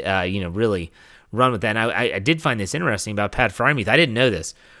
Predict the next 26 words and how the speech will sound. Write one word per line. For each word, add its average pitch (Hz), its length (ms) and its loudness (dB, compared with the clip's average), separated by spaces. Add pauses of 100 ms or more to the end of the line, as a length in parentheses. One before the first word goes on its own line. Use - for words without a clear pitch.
(200)
The 139 120 0
Vance 170 380 4
McDonald 131 420 0
was 98 140 0
buddies 113 360 2
with 104 140 -2
Ben 110 180 -2
Roethlisberger, 107 600 -2
his 95 140 -6
family, 120 400 0
his 107 140 0
wi-, 107 180 -2
their 107 120 0
wives 113 360 4
were, 110 180 -2
were 104 240 -4
friends. 110 500 -2
They, 95 160 -4
I 82 80 -6
think 101 140 -8
they 92 80 -6
did 82 120 -8
a - 20 -8
Bible 104 340 -2
study 104 300 -4
together. 98 400 -2